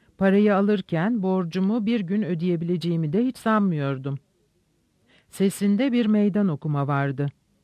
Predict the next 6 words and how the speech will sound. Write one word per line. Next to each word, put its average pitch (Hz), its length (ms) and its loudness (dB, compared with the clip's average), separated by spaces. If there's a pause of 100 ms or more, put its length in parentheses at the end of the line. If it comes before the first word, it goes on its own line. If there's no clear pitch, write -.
(320)
Soru 220 340 -2
sırası 151 460 -4
tam 214 340 2
burada 185 420 -2
Fetyukoviç'e 180 800 -2
geçti. 135 500 -2